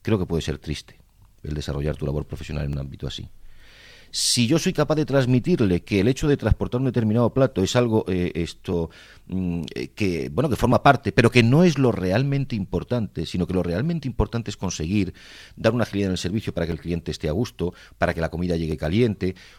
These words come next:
Cuando la gente es consciente de la importancia que tiene su trabajo, la gente puede empezar a enamorarse de su trabajo. Yo no sé si habrá mucha gente que sea feliz transportando sistemáticamente platos. ¿Mm? Pero es una cuestión nuestra, no es una cuestión de la gente.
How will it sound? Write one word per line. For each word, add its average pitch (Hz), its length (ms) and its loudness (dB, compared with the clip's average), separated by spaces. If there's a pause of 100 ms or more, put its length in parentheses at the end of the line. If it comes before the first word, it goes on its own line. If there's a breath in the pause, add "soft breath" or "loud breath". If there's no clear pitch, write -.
(100)
Cuando 104 300 0
la 98 100 0
gente 170 360 -4
es - 120 -4
consciente 107 960 -2
de 87 80 0
la 85 80 0
importancia 90 640 -2
que 92 120 -6
tiene 131 220 -4
su 143 160 -6
trabajo, 107 480 -2
la 92 120 0
gente 139 320 -6
puede 123 200 -2
empezar 107 400 0
a - 20 2
enamorarse 82 500 -2
de 73 60 -8
su - 120 -12
trabajo. - 440 -12 (1200 soft breath)
Yo 95 160 -2
no 98 60 0
sé - 80 -4
si 87 60 -4
habrá 82 140 0
mucha 82 200 -4
gente 87 360 -4
que - 100 -8
sea 76 200 -4
feliz 76 400 -6 (500)
transportando 78 560 -6
sistemáticamente 73 720 -6
platos. - 400 -16 (440)
¿Mm? - 400 -16
Pero 107 120 2
es 135 80 2
una 165 100 2
cuestión 135 300 -4
nuestra, - 320 -8 (260 soft breath)
no 107 60 -2
es - 80 -4
una 143 100 -2
cuestión 107 240 -4
de 85 80 -2
la 73 80 -2
gente. - 340 -4